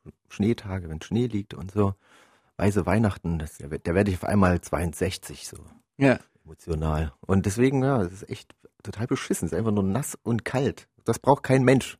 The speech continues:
Speaker 2: Nee, ne? Das ist irgendwie so, ich bin nicht mal so ein richtiger Wintertyp, aber trotzdem kapier ich total, wenn Winter, dann doch wenigstens irgendwie zwei Monate Schnee und eisige Kälte und das ist dann auch in Ordnung und dann kann's wieder Frühling werden von mir aus.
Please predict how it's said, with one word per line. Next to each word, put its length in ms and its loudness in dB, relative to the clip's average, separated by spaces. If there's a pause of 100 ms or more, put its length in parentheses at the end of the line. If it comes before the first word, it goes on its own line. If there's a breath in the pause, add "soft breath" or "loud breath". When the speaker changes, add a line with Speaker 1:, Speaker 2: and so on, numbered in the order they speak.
Speaker 2:
Nee, 160 8
ne? 260 2
Das 120 -4
ist 140 -2
irgendwie 240 6
so, 160 10
ich 180 4
bin 180 12
nicht 180 10
mal 120 8
so 80 6
ein 40 2
richtiger 260 6
Wintertyp, 300 6
aber 100 8
trotzdem 360 2
kapier 320 2
ich 120 0
total, 360 6 (220 soft breath)
wenn 300 10
Winter, 240 10
dann 220 4
doch 160 4
wenigstens 320 2
irgendwie 180 2
zwei 140 -4
Monate 480 6
Schnee 400 6
und 240 4
eisige 340 6
Kälte 400 4
und 100 4
das 100 0
ist 120 -4
dann 80 2
auch 100 -2
in 80 2
Ordnung 360 4
und 100 4
dann 120 6
kann's 220 -2
wieder 200 4
Frühling 280 2
werden 160 2
von 120 -2
mir 120 4
aus. 80 0